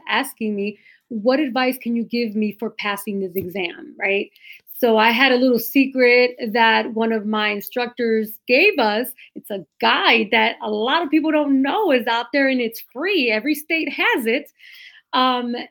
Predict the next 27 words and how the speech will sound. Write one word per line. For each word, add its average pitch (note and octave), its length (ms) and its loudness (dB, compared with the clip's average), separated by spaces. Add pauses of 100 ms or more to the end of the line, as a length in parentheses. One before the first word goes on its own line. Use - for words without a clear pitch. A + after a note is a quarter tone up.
(140)
that C4 440 0
it C#4 180 -2 (120)
basically D4 480 -2
walks C4+ 420 -2
you B3 140 -8
through, A#3+ 180 -6
"Hey, B3+ 260 2
this C#4+ 220 -6
is D4+ 180 -6
how C#4 220 -2
your A#3 200 -6
test C4 300 -8
is A3+ 60 -12
gonna A#3 160 -6
be G#3+ 120 -8
structured, B3 500 -8
and A3 120 -4
this A3+ 200 -12
is A#3 80 -16 (100)
how B3+ 140 -8
many A#3+ 480 -6 (220)
questions C4 460 -4
are A3+ 120 -4
gonna A3 240 -4 (120)
be A#3 400 -4 (200)
per A#3 140 -2
topic. - 540 -8